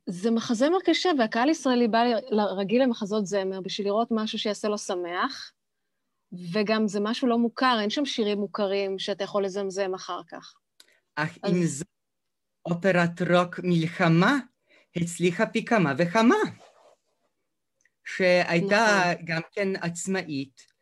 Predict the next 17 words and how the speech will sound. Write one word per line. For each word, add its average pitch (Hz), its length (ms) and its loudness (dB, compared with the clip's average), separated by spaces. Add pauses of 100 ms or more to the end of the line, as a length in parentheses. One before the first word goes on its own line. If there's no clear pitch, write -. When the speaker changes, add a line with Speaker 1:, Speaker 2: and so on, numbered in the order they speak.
(300)
Speaker 2:
לגמרי, 139 540 0
הופיעה 180 320 -2
בתמונה, 170 720 -2 (640)
מדכא, 185 920 2 (640)
עצוב, 175 640 0 (640)
אבל 160 320 0
נוגע 185 500 2
ללב, 170 420 2 (200)
וכל 160 340 -2
השירים 190 540 0
ביוטיוב, 190 440 0
אני 151 120 2
מוסיפה 160 380 -2
קישור. 165 380 -12 (1400)
Speaker 1:
אוי, 262 160 0
את 214 100 -6
נפלאה. 190 460 0